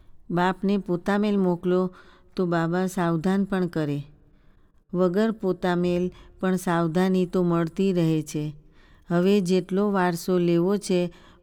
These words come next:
પૂરેપૂરો લઈ લો. પછી બાપ દાદાથી પણ સર્ટિફિકેટ મળશે.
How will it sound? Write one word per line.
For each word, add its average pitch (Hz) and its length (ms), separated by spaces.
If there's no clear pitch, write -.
પૂરેપૂરો 190 680
લઈ 175 280
લો. 151 280
પછી 190 340
બાપ 180 280
દાદાથી 180 800
પણ 196 120
સર્ટિફિકેટ 185 840
મળશે. 160 600